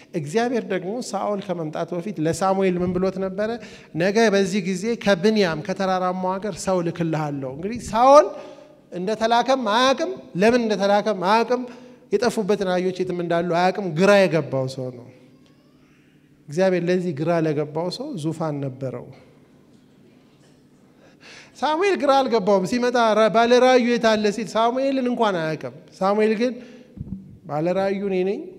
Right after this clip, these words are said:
እንደውም የማላነበው ከጊዜ የተነሳ ነው። ኤሊ መጀመሪያ ምን አለው? "የጠፉት አህዮች ስለተገኙ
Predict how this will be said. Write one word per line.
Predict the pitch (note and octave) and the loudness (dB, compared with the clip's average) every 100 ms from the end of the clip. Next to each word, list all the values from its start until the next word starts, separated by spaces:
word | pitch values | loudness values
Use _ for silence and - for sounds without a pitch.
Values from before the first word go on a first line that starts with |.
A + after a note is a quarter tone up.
| - - - _ _ _ _ _ _ - | -20 -20 -20 _ _ _ _ _ _ -12
እንደውም | D3 E3 D#3+ | -6 -4 -6
የማላነበው | D3+ D#3+ D#3+ D#3+ D#3 D#3+ | -8 -8 -6 -6 -8 -10
ከጊዜ | E3 D3+ D3+ | -8 -8 -8
የተነሳ | D#3 D#3 D#3 F3 F#3+ | -8 -10 -12 -14 -14
ነው። | G#3 - - - - _ - | -16 -20 -20 -20 -20 _ -8
ኤሊ | G#3+ A3+ A#3 - - - | -4 -4 -6 -12 -18 -14
መጀመሪያ | E3+ G#3+ A#3 A#3 A3+ | -6 -2 0 2 0
ምን | A#3 | 0
አለው? | A#3+ G3+ F3 | 0 -2 -2
"የጠፉት | G3+ B3+ A#3 B3 | -2 -2 0 2
አህዮች | G#3+ G3+ G3 G3+ C#4 A3+ | 4 4 2 0 -4 -2
ስለተገኙ | A3 G#3+ G3+ F#3 F#3 | 0 2 2 2 2